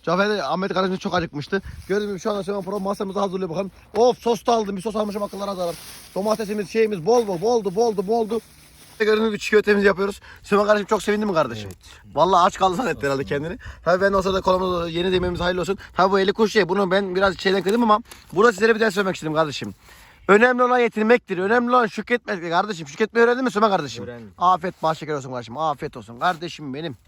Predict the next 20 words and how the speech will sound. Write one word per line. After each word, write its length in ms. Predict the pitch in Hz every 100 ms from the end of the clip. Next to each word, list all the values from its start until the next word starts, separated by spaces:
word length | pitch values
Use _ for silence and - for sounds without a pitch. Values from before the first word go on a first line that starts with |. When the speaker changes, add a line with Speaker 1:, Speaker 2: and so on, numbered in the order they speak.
| -
Speaker 1:
Herkesin 300 | 202 185 190
midesi 520 | 190 185 170 196 - _ _ -
bayram 340 | 143 160 165
ediyor. 180 | 151 127
Ahmet 180 | 139 147
kardeşimiz 300 | 143 139 147
de 60 | 135
bayram 240 | 143 143
etti. 200 | 127 -
Çiğ 40 | 117
köftemizi 320 | 143 127 127
yiyor. 220 | 139 123 - - - _ _ _ _ _ _
Kolamızı 340 | 143 160 156
da 80 | 151
koyduk. 240 | 131 131 135 _ - _ -
Baba 180 | 156 180
ödülümüzü 360 | 185 180 185 185
aldık, 280 | 185 160 -
doğru 160 | 196
mu? 160 | 165